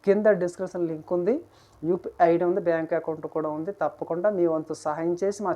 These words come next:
ఛానల్ ప్రోత్సహించవలసిందిగా నేను కోరుతా ఉన్నాను. అయితే బైబిల్ ఆధ్యాత్మిక గ్రంథమా లేక మతపరమైన గ్రంథమా అని తెలుసుకోండి అని టైటిల్ ఇవ్వడం జరిగింది.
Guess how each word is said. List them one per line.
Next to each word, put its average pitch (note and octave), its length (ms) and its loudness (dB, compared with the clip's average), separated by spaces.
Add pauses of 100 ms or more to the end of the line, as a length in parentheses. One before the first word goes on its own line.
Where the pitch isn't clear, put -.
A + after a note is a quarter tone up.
ఛానల్ D#3 280 -4
ప్రోత్సహించవలసిందిగా D#3+ 1040 -2 (680)
నేను D#3 360 0
కోరుతా D#3 340 2
ఉన్నాను. D3 380 -4 (800)
అయితే G#3 480 0 (760)
బైబిల్ G3 360 6
ఆధ్యాత్మిక G3 580 6
గ్రంథమా F3+ 380 2
లేక F3 240 2
మతపరమైన E3+ 720 0
గ్రంథమా D#3 360 0
అని D#3 200 -6
తెలుసుకోండి D#3 480 -2
అని D3+ 80 -4
టైటిల్ D3+ 320 -2
ఇవ్వడం D3+ 260 -2
జరిగింది. D#3 540 -4